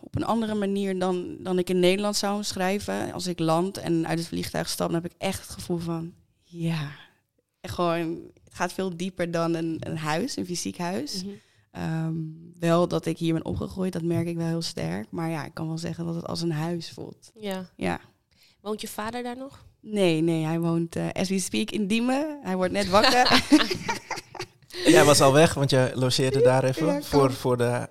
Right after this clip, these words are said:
Speaker 3: voor vandaag ook.
Speaker 1: Klopt, klopt.
Speaker 2: Oh.
Speaker 1: Ja, ja, dan ben ik even bij mijn ouders. Ja.
Speaker 2: Gezellig.
Speaker 1: Ja, zeker. Ik ben wel een huismus eigenlijk.
Speaker 2: Ja.
Speaker 1: Ja, grote baby.
Speaker 2: <laughs> Heb je broers en zusters?
Speaker 1: Ja, een jonge broertje. Hij is zesentwintig.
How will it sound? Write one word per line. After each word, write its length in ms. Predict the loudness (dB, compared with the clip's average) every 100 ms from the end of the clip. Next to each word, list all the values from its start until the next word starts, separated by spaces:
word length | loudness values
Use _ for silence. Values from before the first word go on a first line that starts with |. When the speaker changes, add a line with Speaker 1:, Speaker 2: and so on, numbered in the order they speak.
| -12
Speaker 3:
voor 220 | -6 -4
vandaag 400 | -2 -2 -2 -2
ook. 200 | -6 -6
Speaker 1:
Klopt, 380 | -2 2 2 0
klopt. 340 | -4 -4 -4 -2
Speaker 2:
Oh. 60 |
Speaker 1:
Ja, 320 | 0 0 -2 -6
ja, 200 | -6 -6
dan 80 | -6 -6
ben 40 |
ik 100 | -6
even 160 | -6 -4
bij 120 | -4
mijn 140 | -4
ouders. 540 | -6 -6 -8 -12 -18 -20 _
Ja. 300 | -10 -6 -6 -8 -18 _
Speaker 2:
Gezellig. 680 | _ -12 -8 -8 -8 -12 -18 _ _
Speaker 1:
Ja, 280 | -2 -2
zeker. 400 | -2 -2 -2 -4
Ik 60 | -6
ben 140 | -4
wel 120 | -4 -4
een 80 |
huismus 560 | -2 -2 -4 -4 -6 -6
eigenlijk. 520 | -8 -12 -14 -20 _ -14
Speaker 2:
Ja. 420 | -8 -6 -8 -10 -14
Speaker 1:
Ja, 260 | -10 -8 -4
grote 340 | 0 0 2
baby. 380 | 0 0 -4 -8 _ _ _
Speaker 2:
<laughs> 60 | 2 6 8
Heb 160 | 6
je 160 | 4 2
broers 220 | 0 -2
en 80 | -2
zusters? 400 | -4 -6 -8 -10 -12 -18 -20 -18
Speaker 1:
Ja, 300 | -4 0 0
een 80 | 0
jonge 260 | -2 -2 -2
broertje. 540 | 0 0 -2 -4 -4 -6
Hij 140 | -8
is 80 | -4
zesentwintig. 880 | -4 -6 -6 -4 -4 -6 -8 -12